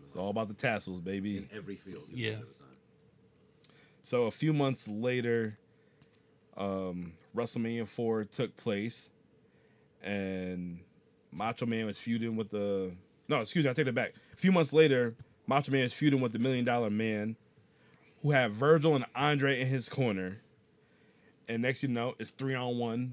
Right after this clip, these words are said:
Speaker 1: Virgil got kicked out, but he came back, kept interfering and whatnot. So Liz goes running back again, grabs Hulk Hogan. Hogan comes out with a steel chair. He sits there, <sighs> and, uh,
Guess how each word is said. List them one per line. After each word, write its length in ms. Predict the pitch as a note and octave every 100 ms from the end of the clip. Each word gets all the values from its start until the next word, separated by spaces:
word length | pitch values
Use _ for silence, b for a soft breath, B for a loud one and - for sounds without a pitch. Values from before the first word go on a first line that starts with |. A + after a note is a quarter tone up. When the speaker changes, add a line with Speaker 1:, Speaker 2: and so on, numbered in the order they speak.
| A2
Speaker 1:
Virgil 300 | A#2 B2 A#2
got 180 | A#2
kicked 240 | A#2 A#2+ -
out, 220 | A2 G#2+
but 100 | G#2
he 60 | A2
came 300 | B2+ A#2+ G#2+
back, 240 | G#2+ G2
kept 180 | A#2+ A2
interfering 500 | B2 A2+ A2 G#2 G#2+
and 100 | G2+
whatnot. 420 | A2 G2 G2+ G#2+ - _ b b b b
So 580 | - F#3 D#3 A#2+ C#3 F3 _ b b
Liz 500 | C2 C2+ F#2 C#3 C#3+
goes 240 | B2 C#3 A#2+
running 320 | B2 C#3 C#3+
back 280 | C#3 C3+ C#3+
again, 720 | B2+ A#2+ E3 F#3 C3+ D#3+ G3 _ _ b b b b b -
grabs 400 | G2+ A2 B2 A#2
Hulk 240 | B2 C#3+
Hogan. 320 | B2 A#2 A#2
Hogan 240 | A2 B2+ C3
comes 240 | C#3 C3+
out 160 | C3 A#2
with 100 | A2+
a 40 |
steel 340 | G#2 A#2 A#2 B2+
chair. 340 | - G2 F#2+
He 80 | F#2+
sits 240 | G#2 A2
there, 260 | - G2+ G2 - B B _ -
<sighs> 40 | A2 - - F2 D2+ C#2+ C3+ B B B B B -
and, 300 | G2+ G#2 G2+
uh, 280 | G2 G2+ G2+